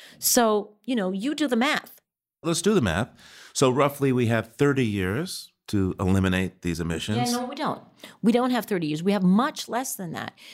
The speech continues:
Speaker 1: Because if we are to take those thirty years, then you are assuming that we're gonna go with thirty-two every year, and then we're gonna go from thirty-two to zero. Well, that is not realistic.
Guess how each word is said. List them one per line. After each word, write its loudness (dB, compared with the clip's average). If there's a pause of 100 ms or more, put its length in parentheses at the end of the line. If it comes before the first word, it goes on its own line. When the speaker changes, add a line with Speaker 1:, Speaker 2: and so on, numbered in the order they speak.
(120)
Speaker 1:
Because 0
if 0
we 0
are 2
to -6
take -6
those -4
thirty -2
years, 0
then 2
you 0
are -2
assuming 0 (340)
that 0
we're 2
gonna -2
go 0
with -4
thirty-two -2
every 0
year, 0
and 2
then -2
we're 0
gonna -2
go 0
from -8
thirty-two -2
to 0
zero. -2 (320)
Well, 0 (120)
that -2
is -4
not -2
realistic. -14